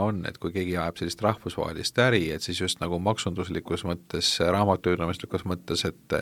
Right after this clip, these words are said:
et mis need asjad on, mida kõige rohkem küsitakse või mille ja, mille üle teil kõige rohkem klientidega mõttevahetusi on?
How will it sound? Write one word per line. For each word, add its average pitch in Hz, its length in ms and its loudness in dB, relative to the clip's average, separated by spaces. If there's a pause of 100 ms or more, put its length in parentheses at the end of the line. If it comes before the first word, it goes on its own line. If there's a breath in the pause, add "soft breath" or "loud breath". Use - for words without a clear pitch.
(160)
et - 140 -8
mis 98 180 -2
need 85 200 -4 (180)
asjad 98 320 2
on, 98 180 0
mida 90 200 -2
kõige 95 240 2
rohkem 87 480 2 (720 soft breath)
küsitakse 101 720 2
või 92 80 0
mille 92 320 2
ja, 87 140 6 (100)
mille 95 240 2
üle 92 240 4
teil 90 220 4
kõige 92 180 2
rohkem 95 320 0
klientidega 87 800 2
mõttevahetusi 92 960 0
on? 101 160 -2